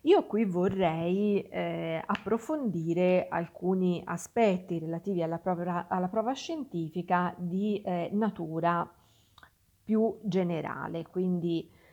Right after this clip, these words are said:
eh, come dicevo prima, con, eh, riferimento alla, ehm, a che cosa possa dirsi scientifico,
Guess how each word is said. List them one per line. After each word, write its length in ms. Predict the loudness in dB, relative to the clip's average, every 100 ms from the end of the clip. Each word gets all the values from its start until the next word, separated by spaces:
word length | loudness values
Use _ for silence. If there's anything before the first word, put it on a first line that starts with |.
| -10
eh, 300 | -4 -4 -2
come 280 | 0 0 0
dicevo 420 | -2 0 0 0
prima, 500 | -4 -4 -4 -2 -2 -2
con, 340 | 0 0 2
eh, 480 | 0 0 -2 0 0
riferimento 1120 | -2 -2 0 0 0 -2 -6 -2 2 4 2 -2
alla, 720 | -4 -2 0 2 2 0 -4
ehm, 720 | -8 -6 -6 -10 -12 -12 -14 -10
a 140 | -8
che 160 | -8 -2
cosa 600 | 6 8 8 0 -4 -6 -12 -20 -20 _
possa 380 | -4 -4 -4 -6
dirsi 600 | 0 0 0 -4 -6 -6 -8
scientifico, 1300 | -8 -4 -2 -2 -2 -2 -2 -6 -10 -2 0 0